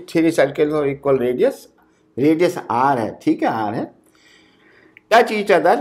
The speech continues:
then find the area of the shaded region। वो, वो, बहुत ही आसान सवाल है भाई, shaded region, three circle है, इनका radius R है, तो इसका, इसका, इसका, इसका answer होता है, याद रखिएगा, पॉइंट वन सिक्स वन,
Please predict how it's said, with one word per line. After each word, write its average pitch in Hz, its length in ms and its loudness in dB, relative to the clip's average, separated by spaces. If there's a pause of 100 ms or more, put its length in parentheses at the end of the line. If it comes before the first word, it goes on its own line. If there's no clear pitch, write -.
then 185 240 0
find 175 340 0
the 196 80 4
area 156 240 4
of 156 100 -2
the 220 140 -4
shaded 123 400 -2
region। 143 320 0
वो, 127 140 0
वो, 117 280 -4 (560)
बहुत 131 280 -4
ही 170 60 0
आसान 151 340 0
सवाल 160 360 -2
है 226 80 -2
भाई, 302 160 -4
shaded 143 400 -2
region, 160 180 -2
three 165 280 -2
circle 156 400 -2
है, 165 80 -2 (200)
इनका 156 180 0
radius 147 440 2
R 135 260 2
है, 269 80 -2
तो 214 100 -4
इसका, 151 280 -2 (280)
इसका, 147 260 0
इसका, 139 560 -4
इसका 135 240 -2 (800)
answer 139 280 0
होता 139 260 2
है, 170 120 0
याद 151 300 4
रखिएगा, 160 360 2 (100)
पॉइंट 156 640 -2 (1000)
वन 160 600 2
सिक्स 156 460 -8
वन, 143 540 2